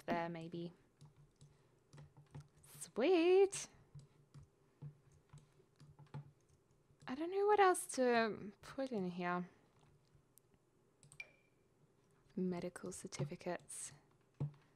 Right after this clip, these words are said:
Pictures of the human body. I wish there were more wall, you know,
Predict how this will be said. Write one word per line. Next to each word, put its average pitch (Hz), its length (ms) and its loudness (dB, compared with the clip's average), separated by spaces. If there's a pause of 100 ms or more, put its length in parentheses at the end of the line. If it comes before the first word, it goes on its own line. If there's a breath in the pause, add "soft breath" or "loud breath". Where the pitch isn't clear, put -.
(880)
Pictures 202 460 2
of 180 140 -2
the 185 80 0
human 185 400 2
body. 170 360 6
I 214 160 12
wish 320 200 10
there 392 180 12
were 359 100 12
more 240 380 12 (100)
wall, 180 380 8
you 262 140 6
know, 370 240 12